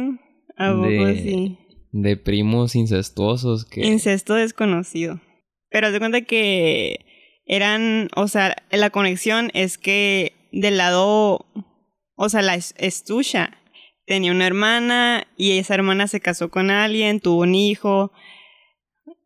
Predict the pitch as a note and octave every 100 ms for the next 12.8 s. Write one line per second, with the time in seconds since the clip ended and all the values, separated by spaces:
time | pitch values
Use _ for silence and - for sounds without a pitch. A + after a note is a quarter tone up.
0 | _ _ _ - A3+ A#3 G3 - - F3+
1 | - G#3+ G3 F3+ D#3 F#3 - - _ -
2 | F3+ E3 F3 F3+ F#3 F#3 F#3+ G3 G#3+ G#3+
3 | F#3 D#3+ F#3+ F#3 _ _ _ _ _ _
4 | _ _ _ - F#3 F#3 E3+ E3 D#3+ D3+
5 | G3+ - _ _ _ _ _ _ _ _
6 | _ _ _ A#3 G#3 G#3+ G3 G#3+ B3+ C#4+
7 | C#4 A3+ G#3 F3+ G#3 B3+ G#3 E3+ - -
8 | _ _ _ _ G#3+ G3 E3+ F3+ G#3+ A3+
9 | G3+ F3 F#3 F#3+ F3 F3 E3 F#3 E3+ -
10 | G3 G#3 G3+ D#3 - F3 D#3+ D3 F3 F#3
11 | G3+ - F3 E3 D#3 - E3+ E3 - _
12 | _ - F3+ F3 G#3 F#3 F3 -